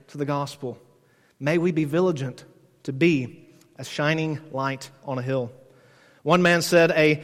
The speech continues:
disciple who does not glorify God and draw others to him by exhibiting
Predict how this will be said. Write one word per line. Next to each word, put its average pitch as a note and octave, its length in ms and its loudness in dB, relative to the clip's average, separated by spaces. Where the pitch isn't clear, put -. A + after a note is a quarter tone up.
disciple F#3 520 4
who E3+ 140 2
does F3+ 240 6
not F3 180 2
glorify D#3+ 580 6
God D3+ 420 4
and D#3 140 -2
draw F#3+ 280 8
others F#3+ 460 6
to A3 180 0
him D3 340 0
by F3+ 380 6
exhibiting G3 600 4